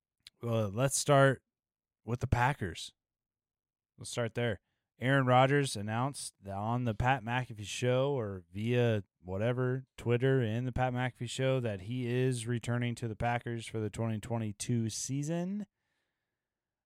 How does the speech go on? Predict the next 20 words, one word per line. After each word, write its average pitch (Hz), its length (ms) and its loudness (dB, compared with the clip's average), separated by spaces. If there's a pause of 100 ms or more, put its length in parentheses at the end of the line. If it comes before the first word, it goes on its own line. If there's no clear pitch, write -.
(160)
Um, 110 720 2 (1600)
it 131 100 -2
was 113 320 0
then 147 260 4
reported 123 720 2
he 117 160 -2
was 117 140 -2
coming 123 260 -2
back 120 300 2
on 113 100 2
a 98 160 0 (200)
four-year, 123 840 4
two - 260 -4
hundred 123 240 -4
million 110 560 -2
dollar 104 440 -2 (200)
deal, 95 640 -4 (480)
but 98 140 -4
then 98 240 -4
Rodgers 107 800 2